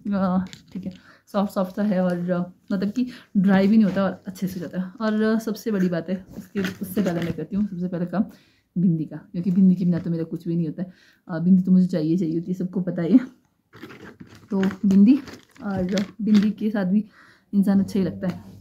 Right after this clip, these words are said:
है ना। ये हो गया। फिर उसके बाद हो गया, आजकल मैंने, अ, threading किया हुआ है, तो मुझे आईब्रो,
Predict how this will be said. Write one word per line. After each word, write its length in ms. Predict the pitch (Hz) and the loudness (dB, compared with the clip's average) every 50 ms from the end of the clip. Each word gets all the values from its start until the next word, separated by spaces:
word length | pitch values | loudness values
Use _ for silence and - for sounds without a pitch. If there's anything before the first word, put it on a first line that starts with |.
| - - _ - | -20 -20 _ -4
है 80 | 226 214 | -2 0
ना। 140 | 214 202 - - - - - - - - - - - 208 | 0 0 -2 -8 -12 -14 -16 -18 -20 -20 -20 -6 -2 0
ये 100 | 208 208 | 2 4
हो 120 | 214 202 | 4 4
गया। 160 | 196 226 226 | 4 4 2
फिर 380 | 247 247 - - - - 226 220 | 2 0 -2 -8 -8 -2 -2 -2
उसके 220 | 220 - - 233 | -2 -2 -2 0
बाद 180 | 202 202 196 196 | 2 2 2 2
हो 60 | 190 | 4
गया, 120 | 190 196 208 - - - - | 4 4 2 2 -2 -6 -6
आजकल 340 | 196 202 202 196 - 208 208 | -4 -4 -4 -4 -2 0 2
मैंने, 260 | 202 196 202 202 196 - - - - _ _ _ | 4 4 4 2 0 -4 -10 -20 -20 _ _ _
अ, 140 | - 185 185 | -2 0 0
threading 400 | 180 180 208 185 180 180 185 185 | 0 2 2 2 6 6 6 4
किया 160 | - 175 175 | 4 2 2
हुआ 100 | 175 175 | 2 2
है, 80 | 160 175 | 0 -2
तो 140 | 175 175 170 | -2 -4 -4
मुझे 220 | 170 170 170 175 | -2 -2 -2 -2
आईब्रो, 300 | 147 165 165 170 170 175 | -2 -2 -2 -2 -2 -2